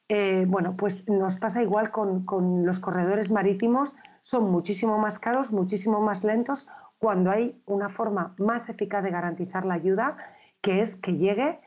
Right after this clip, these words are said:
ah, por vía terrestre, que es por donde realmente va a entrar un flujo suficiente y necesario. Estamos sufriendo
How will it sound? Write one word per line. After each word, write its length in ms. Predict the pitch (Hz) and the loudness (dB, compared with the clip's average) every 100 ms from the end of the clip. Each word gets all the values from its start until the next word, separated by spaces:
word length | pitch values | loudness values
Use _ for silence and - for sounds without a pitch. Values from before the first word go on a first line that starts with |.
| _ _ _ - | _ _ _ -4
ah, 540 | 185 180 170 170 165 175 | 0 2 2 0 -2 -2
por 160 | 196 175 | -2 2
vía 240 | 220 208 | 2 2
terrestre, 560 | 185 - 254 247 165 165 | -2 -2 -2 -4 -6 -4
que 120 | 185 | 0
es 100 | 185 185 | 0 0
por 180 | 233 | -2
donde 240 | 202 196 185 | 0 0 2
realmente 500 | 185 190 214 220 220 | 2 2 2 0 0
va 60 | |
a 20 | 196 | 0
entrar 220 | 185 190 | 0 0
un 120 | 180 | 0
flujo 540 | 185 208 190 247 254 - - _ | 0 -2 0 -2 -2 -10 -20 _
suficiente 800 | _ - 208 202 202 214 220 277 214 | _ -2 0 0 2 0 0 -2 -2
y 60 | |
necesario. 560 | 196 185 185 196 180 175 | -2 -2 -4 -2 0 -2
Estamos 380 | - 226 247 - | -2 -2 -2 -4
sufriendo 680 | 185 208 233 233 240 240 | -6 0 0 2 0 -2